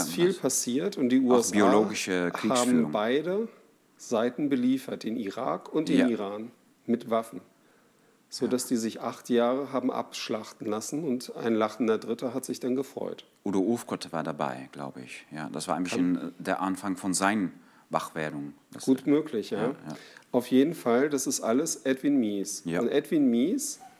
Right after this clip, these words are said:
Speaker 2: hat die Ko-, äh, die offizielle Gerichtskommission, in der, äh, Bruce Ivans gewesen ist,
Speaker 1: Mhm.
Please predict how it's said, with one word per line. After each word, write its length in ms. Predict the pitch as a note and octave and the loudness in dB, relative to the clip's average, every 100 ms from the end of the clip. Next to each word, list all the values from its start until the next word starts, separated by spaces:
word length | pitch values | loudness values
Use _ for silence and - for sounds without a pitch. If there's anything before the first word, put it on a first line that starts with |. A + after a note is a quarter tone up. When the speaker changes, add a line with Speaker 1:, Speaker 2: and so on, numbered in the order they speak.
| _ _ _ - | _ _ _ -20
Speaker 2:
hat 400 | - C3 - - - _ _ _ _ - _ _ _ | -2 0 0 -10 -18 _ _ _ _ -20 _ _ _
die 500 | B2+ A#2 A2 G#2 G2+ - - _ _ _ _ _ _ _ _ _ _ _ | 4 6 4 2 -2 -6 -18 _ _ _ _ _ _ _ _ _ _ _
Ko-, 280 | - D3 B2+ | 2 2 4
äh, 240 | C3 A#2 G#2 | 4 4 4
die 160 | A2 | 2
offizielle 560 | B2+ - C3 - B2+ A2 | 0 -2 -6 2 4 4
Gerichtskommission, 1200 | A2 F3 - - - B2 A2 - - A2 C#3 B3+ - - | 2 2 -2 -10 -2 0 2 0 2 2 2 0 -8 -4
in 140 | B2 | 2
der, 160 | A#2 G#2+ | 2 2
äh, 40 | G2+ D3 C3+ G#2+ | -2 -8 -8 2
Bruce 240 | B2+ A2 | 2 4
Ivans 480 | B2 E3 E3+ B2 - | 4 4 2 -2 -4
gewesen 360 | G2 G#2+ G2 | -2 -2 0
ist, 300 | A#2 G3+ - | 0 0 -2
Speaker 1:
Mhm. 280 | D#2+ D#2 - | -10 -12 -14